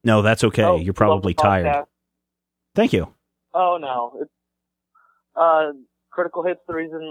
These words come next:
Speaker 2: I got into D and D, pretty much, and I've been playing for solid a year now, which is really
Speaker 1: Excellent.
Speaker 2: great. Uh, no, everything, thank you, and, yeah, that's it.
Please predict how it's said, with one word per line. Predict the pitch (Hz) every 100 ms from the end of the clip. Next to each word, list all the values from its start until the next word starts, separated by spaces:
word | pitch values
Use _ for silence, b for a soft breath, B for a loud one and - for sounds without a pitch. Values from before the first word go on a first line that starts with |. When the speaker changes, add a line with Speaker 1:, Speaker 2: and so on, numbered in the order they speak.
| 117
Speaker 2:
I | 135
got | 139 143 135
into | 135 147 - 156
D | 135 147
and | 147
D, | 139 151 156 _
pretty | 156 151
much, | 147 143 -
and | 127
I've | 127
been | 123
playing | 139 131 131 -
for | 120 117 117 -
solid | 131 131 127
a | 123
year | 117 117 127
now, | 139 147 160 _ _ _ _ _ _ -
which | 123
is | 127
really | 127
Speaker 1:
Excellent. | 127 123 127
Speaker 2:
great. | 127 - _ _ _ _ _ _ _ _ _ _ _ _ _ 127
Uh, | 139 151 160 170 175 175 _ _ _ _ _ _ _ -
no, | 156 214 202 _ - _ -
everything, | 147 160 165 170 165 131 _
thank | 127 165 170
you, | 165 170 151
and, | 120 113 110 _ _ _ _ _ _ _ _ _ 139
yeah, | 135 131 _ -
that's | 117
it. | 120